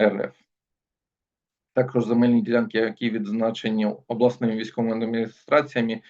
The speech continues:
як засмічені вибухонебезпечними предметами, на яких наявні фортифікаційні споруди. <clears throat> Ось. Е,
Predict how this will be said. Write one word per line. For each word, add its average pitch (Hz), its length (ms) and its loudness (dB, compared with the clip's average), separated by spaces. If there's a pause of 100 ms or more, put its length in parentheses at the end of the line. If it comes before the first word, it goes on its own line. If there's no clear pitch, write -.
(300)
як 120 240 4
засмічені 117 640 -4
вибухонебезпечними 117 1300 -4
предметами, 98 920 -8 (760)
на 120 100 2
яких 113 300 -2
наявні 127 360 0
фортифікаційні 110 1000 -6
споруди. - 580 -12 (880)
<clears throat> 147 320 2 (1000)
Ось. 113 440 -2 (460)
Е, 110 380 4